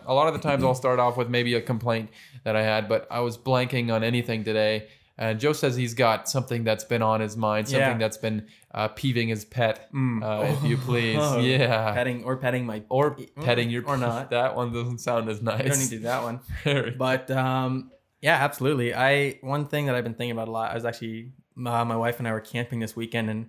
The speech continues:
Speaker 1: Mm-hmm.
Speaker 2: and it didn't, it did not happen this weekend, but I was, I was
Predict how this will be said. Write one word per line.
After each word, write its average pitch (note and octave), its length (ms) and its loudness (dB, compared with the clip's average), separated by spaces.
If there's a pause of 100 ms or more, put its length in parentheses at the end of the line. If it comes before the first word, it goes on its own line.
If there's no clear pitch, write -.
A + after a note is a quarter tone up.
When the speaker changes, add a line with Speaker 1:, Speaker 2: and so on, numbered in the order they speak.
(160)
Speaker 1:
Mm-hmm. C#3 520 -8
Speaker 2:
and C3+ 100 0
it C#3 60 0
didn't, D3 300 4
it C3 100 -6
did C#3 140 2
not D#3+ 180 0
happen C3 380 0
this F3 200 -4
weekend, E3+ 380 -2 (240)
but B2 340 0
I A#2+ 180 0
was, A#2 440 -2 (240)
I B2 140 -4
was A#2 300 -4